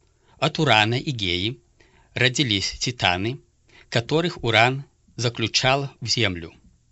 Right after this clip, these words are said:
Кронос, младший из титанов, по совету и при помощи матери одолел Урана и освободил титанов. Воцарился Кронос. Рождённых его женою, сестрою Реей,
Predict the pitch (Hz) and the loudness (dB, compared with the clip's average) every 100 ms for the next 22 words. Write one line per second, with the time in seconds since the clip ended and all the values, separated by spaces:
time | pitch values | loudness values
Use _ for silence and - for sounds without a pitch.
0 | _ _ _ - 139 117 123 - - _ | _ _ _ -2 2 2 2 0 -2 _
1 | _ - - - 117 131 180 - - 113 | _ -20 -16 -4 4 4 4 0 0 -2
2 | - 107 - 87 95 117 - - - - | -2 -2 -2 -2 -2 -6 -10 -20 -20 -10
3 | - 127 120 117 170 165 139 117 113 113 | 0 2 4 4 2 0 -4 -4 -4 -2
4 | 147 139 - - 90 82 - 107 117 - | -2 0 0 0 -2 -6 -4 -4 -4 -8
5 | _ - - - 113 113 117 165 165 117 | _ -20 -20 -2 0 2 2 0 -2 -6
6 | 95 85 95 139 _ _ _ _ _ _ | -4 -4 -6 -10 _ _ _ _ _ _
7 | - 147 139 - 120 113 113 113 - - | 0 0 2 0 0 0 0 -2 -4 -6
8 | 151 113 - _ _ _ _ _ _ - | -6 -6 -12 _ _ _ _ _ _ -20
9 | - 120 117 110 139 165 - 139 143 - | -4 0 2 2 2 0 0 -2 -8 -6
10 | 127 101 - - - _ _ _ _ _ | -4 -4 -6 -10 -12 _ _ _ _ _
11 | _ - 127 131 120 120 190 180 - - | _ -4 2 2 2 0 0 0 -2 -2
12 | 123 123 131 - 113 123 113 101 110 123 | -4 -2 -2 -2 -4 -2 0 0 0 -2
13 | - - - 113 - 123 120 107 107 101 | -10 -12 -6 -4 -4 0 0 0 0 0
14 | 92 107 127 | 0 -4 -8